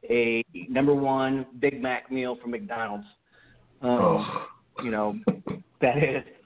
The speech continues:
Speaker 1: the greasiest, you know, the food right there. I mean, I, I tell you what, every, every day after,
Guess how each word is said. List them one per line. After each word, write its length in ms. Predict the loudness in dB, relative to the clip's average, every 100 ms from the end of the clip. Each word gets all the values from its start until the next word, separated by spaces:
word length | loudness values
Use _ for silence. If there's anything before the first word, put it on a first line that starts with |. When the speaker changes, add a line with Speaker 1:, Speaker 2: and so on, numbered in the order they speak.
| -4
Speaker 1:
the 80 |
greasiest, 760 | -2 2 2 2 0 2 4 2 -4
you 120 | -4
know, 380 | 0 2 0 -6 -14
the 80 | -6
food 200 | -4 2
right 160 | 2 2
there. 240 | 0 0 0
I 40 |
mean, 140 | 0 2
I, 240 | 2 2
I 40 | 2
tell 180 | 2 2
you 100 | 4
what, 180 | 4 4
every, 800 | 6 4 2 -2 -2 0 -2 -4 _ -20 -20 -2
every 320 | 2 2 2
day 220 | 2 4
after, 300 | 4 2 -4